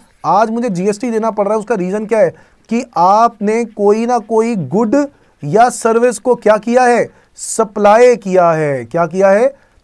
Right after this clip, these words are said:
supply किया है। तो अगर मैं किसी गुड या किसी services को supply करता हूं तो मैं उसके ऊपर जीएसटी पे करता हूं, ठीक है। इसीलिए हम लोगों ने वो पढ़ना है chapter number टू में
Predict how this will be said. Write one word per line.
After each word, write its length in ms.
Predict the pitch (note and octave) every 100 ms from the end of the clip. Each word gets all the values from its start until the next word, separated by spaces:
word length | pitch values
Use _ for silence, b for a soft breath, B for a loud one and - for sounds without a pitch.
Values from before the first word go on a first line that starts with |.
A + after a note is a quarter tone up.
| _
supply 720 | - G#3 G3+ G3+ G3 A3+ A3+
किया 240 | F3 D3
है। 100 | B2+
तो 120 | A#2+
अगर 240 | D3 D#3+ G#3
मैं 120 | A3
किसी 200 | G#3+ G#3+
गुड 280 | C#3 E3+ G3+
या 140 | G#3+
किसी 220 | G#3 G3
services 420 | F#3+ E3+ F3 G#3
को 140 | G3+ G#3
supply 500 | - D3 D3+ F3 A#3+
करता 260 | G3+ F3
हूं 200 | F3 D#3+ C#3+ b b -
तो 60 |
मैं 300 | E3+ D#3 G3+
उसके 360 | G#3 D#3 - F#3 F3+
ऊपर 380 | F3+ D#3+ D3 E3+ b b
जीएसटी 540 | A#2+ F#3 A3+ G#3+ A#3+
पे 180 | A3 D#3+
करता 300 | - A2+ A#2
हूं, 140 | G#2+ G2 _ _ _ _ _ _
ठीक 100 | D#3+
है। 160 | F#3 - _
इसीलिए 360 | F#3+ G3 G#3+ G3
हम 160 | F3+ F3
लोगों 160 | F3
ने 60 | F3
वो 160 | D3
पढ़ना 340 | F#3 D#3 D3 E3
है 200 | C#3+ E3 b b
chapter 280 | - D3 F#3+
number 180 | F#3 F3+
टू 220 | F3 D3
में 180 | C#3+ D#3